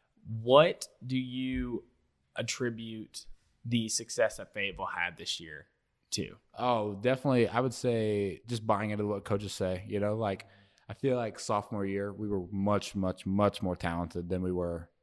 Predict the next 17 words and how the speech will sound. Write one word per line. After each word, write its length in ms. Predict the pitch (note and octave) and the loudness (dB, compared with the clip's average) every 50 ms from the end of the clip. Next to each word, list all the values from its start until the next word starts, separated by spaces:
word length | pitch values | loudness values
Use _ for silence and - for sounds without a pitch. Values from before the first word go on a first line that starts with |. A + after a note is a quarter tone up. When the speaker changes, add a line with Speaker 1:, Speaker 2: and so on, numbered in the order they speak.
| _ | _
Speaker 2:
uh, 220 | F2+ F2 E2 D#2 D#2+ D#2 - - - - _ _ - | -12 -10 -10 -10 -10 -10 -12 -14 -18 -20 _ _ -6
this 260 | G#2 G2+ F#2+ - - | -2 -2 -2 -2 -2
year, 180 | F2+ F2 E2+ E2 | -4 -4 -4 -4
like, 100 | - E2+ | -6 -4
as 200 | F2 F#2 F2+ F2+ - | -4 -4 -4 -4 -4
when 160 | - A2 G2+ | -4 -2 0
I 80 | F#2 F#2 | 0 0
was 100 | F2+ E2+ | 0 -2
a 60 | E2 | -4
senior. 380 | D#2+ - F2 E2+ E2+ E2+ E2 - _ - - - - _ _ _ - - | -6 -8 -8 -8 -8 -8 -10 -12 _ -20 -20 -20 -20 _ _ _ -16 -14
Um, 260 | F2+ E2+ D#2 D#2 D#2 | -12 -12 -12 -12 -14
sophomore 400 | - - - A2 G#2+ - G#2 F#2+ F#2+ | -8 -4 -2 0 0 0 0 2 2
year, 80 | F#2+ | 2
I 20 | F#2 | 2
mean, 140 | F#2 F2+ F#2 | 2 0 -2
we 120 | G2+ G#2 | -2 -2
had 320 | G#2 F#2 F2+ E2+ E2+ E2 | 0 0 -2 -2 -6 -8